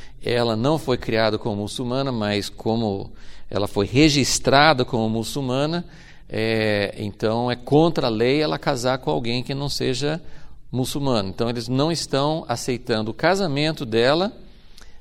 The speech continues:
Ela tem um menino de dois anos e acabou de dar à luz um o-, uma outra criança, está na prisão, ela foi condenada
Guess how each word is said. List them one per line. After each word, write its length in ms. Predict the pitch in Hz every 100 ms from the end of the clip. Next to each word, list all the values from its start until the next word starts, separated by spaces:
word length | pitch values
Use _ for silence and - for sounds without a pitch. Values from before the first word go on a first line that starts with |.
| -
Ela 240 | 107 113
tem 180 | 110 131
um 60 | 143
menino 420 | 139 123 139 156
de 140 | 123
dois 480 | 104 120 180 208 123
anos 540 | 131 147 175 196 202 120
e 40 |
acabou 400 | 123 - 120 156
de 80 | 160
dar 180 | 139 143
à 20 |
luz 400 | 120 131 156 139
um 180 | 123 123
o-, 140 | 143
uma 180 | 117 123
outra 220 | 156 -
criança, 680 | - 120 113 139 156 175 196 - - - -
está 320 | - - 120
na 160 | 123 202
prisão, 840 | - 196 135 104 117 135 185 147
ela 240 | 120 120
foi 340 | - 127 147 160
condenada 1000 | - 160 208 202 135 117 135 156 185